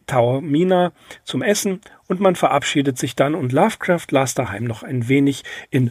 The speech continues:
Lords of the Ghostland von Edgar Salles, als ihm die Nachricht übermittelt wurde,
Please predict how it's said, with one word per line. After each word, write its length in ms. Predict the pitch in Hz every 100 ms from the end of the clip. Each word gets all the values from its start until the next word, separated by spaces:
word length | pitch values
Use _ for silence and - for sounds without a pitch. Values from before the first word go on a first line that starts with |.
| -
Lords 440 | 127 151 220 -
of 100 | 190
the 100 | -
Ghostland 640 | 156 196 220 - 147 117 110
von 240 | 156 147
Edgar 400 | - 143 - 143
Salles, 560 | 151 - 196 131 107 - - - -
als 300 | - 156 -
ihm 240 | - 156 147
die 100 | 135
Nachricht 380 | 131 131 175 196
übermittelt 480 | 180 180 180 185
wurde, 280 | 180 175 185